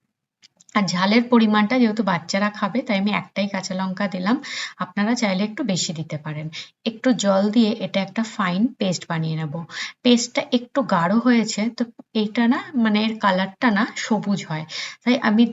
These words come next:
দু ড্রপস মতন কেক বানাই এই কালার দিয়ে, সেটা ছিল আমার কাছে, তো দু ড্রপস মতন দিয়ে দিলাম, সাথে একটু জল দিয়ে দিলাম, কারণ পেস্টটা একটু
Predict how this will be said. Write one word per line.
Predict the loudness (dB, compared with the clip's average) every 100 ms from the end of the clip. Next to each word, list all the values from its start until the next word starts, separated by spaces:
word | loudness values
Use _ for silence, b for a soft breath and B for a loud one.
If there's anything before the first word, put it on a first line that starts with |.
| 0
দু | -4 0
ড্রপস | 0 0 -2 -2
মতন | -2 -2 -2 -4 B B B _ 0
কেক | 2 2 0
বানাই | 0 2 2 0
এই | -2
কালার | -2 0 0 -2
দিয়ে, | -4 -4
সেটা | -4 -2 -4 -4
ছিল | -4 -2 -2
আমার | -2 -4
কাছে, | -6 -4 -6 -6 -6
তো | -6
দু | -2 -4 -2
ড্রপস | 0 -2 -2 -6
মতন | -2 0
দিয়ে | 0 -2
দিলাম, | -2 -2 -2 -2
সাথে | -8 -10 -14
একটু | -10 -4
জল | 0 2 2 0
দিয়ে | -4 -4
দিলাম, | -2 -2
কারণ | 2 0 0
পেস্টটা | -4 -4 -4 -4
একটু | -4